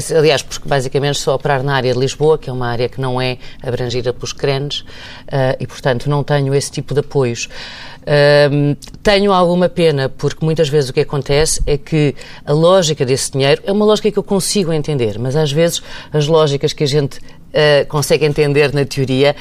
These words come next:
nem sempre se aplicam na prática. Ou seja,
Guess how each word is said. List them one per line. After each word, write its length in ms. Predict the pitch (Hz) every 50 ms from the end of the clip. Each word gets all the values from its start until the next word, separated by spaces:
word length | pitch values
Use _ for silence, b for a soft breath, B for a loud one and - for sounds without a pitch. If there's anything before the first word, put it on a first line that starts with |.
| B B B
nem 160 | - 160 165 175
sempre 280 | - - 180 170 -
se 100 | - 190
aplicam 340 | 175 - 175 170 - - 147
na 120 | 139 135
prática. 600 | 123 - - 117 107 107 - - 104 - 113 101 98 B B B B B B -
Ou 120 | 175 175
seja, 540 | 156 - - 151 131 120 117 117 117 107